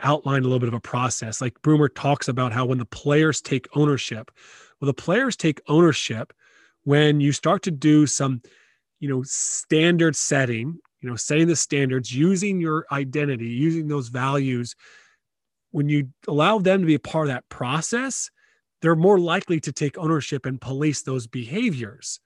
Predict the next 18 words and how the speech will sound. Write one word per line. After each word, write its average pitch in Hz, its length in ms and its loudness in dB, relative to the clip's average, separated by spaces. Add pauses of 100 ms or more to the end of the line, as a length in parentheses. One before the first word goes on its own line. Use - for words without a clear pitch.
(380)
And 175 80 -4
honestly, 247 340 2
I 196 60 4
think 247 240 2
that 196 120 0
is 226 120 -2
probably 208 420 2
one 185 160 2
of 190 60 0
the 185 60 2
most 185 260 2
important 165 580 -4 (140)
pieces 214 580 2
of 143 140 -8
all 135 200 -4
this. 120 320 -10
Like, 156 200 0
whether, 196 280 4